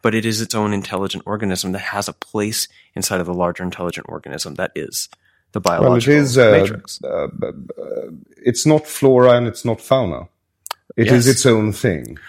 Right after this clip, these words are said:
Speaker 1: Right. And then you could even say things like the cactus, things that are flora or fauna, that there's, it, it, it exists as, like, a whole, a whole s-, a whole thing, a whole living entity, rather than just, you know, the emergence of a living entity's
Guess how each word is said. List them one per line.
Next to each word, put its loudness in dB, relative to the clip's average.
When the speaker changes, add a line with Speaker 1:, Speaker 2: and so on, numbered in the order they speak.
Speaker 1:
Right. 0
And 0
then 0
you -10
could -4
even -2
say 0
things -4
like -4
the -6
cactus, -6
things -2
that -4
are -2
flora -6
or -8
fauna, -10
that -10
there's, -2
it, -6
it, -8
it -4
exists 0
as, -2
like, -6
a -8
whole, -2
a -4
whole -4
s-, -4
a -4
whole -8
thing, -6
a -8
whole 0
living -2
entity, -6
rather 0
than -4
just, -8
you -4
know, -8
the -2
emergence -2
of -4
a -4
living -6
entity's -8